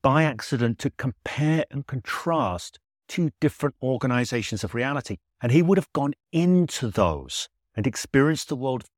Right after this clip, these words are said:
through them rather than being stepped back from them, analyzing them in an intellectual way. Or another way of putting this, if we go back to Ian McGilchrist,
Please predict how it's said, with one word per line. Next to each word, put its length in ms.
through 640
them 360
rather 340
than 160
being 240
stepped 380
back 260
from 320
them, 260
analyzing 680
them 180
in 140
an 100
intellectual 720
way. 340
Or 140
another 260
way 140
of 120
putting 280
this, 160
if 60
we 80
go 140
back 180
to 180
Ian 180
McGilchrist, 840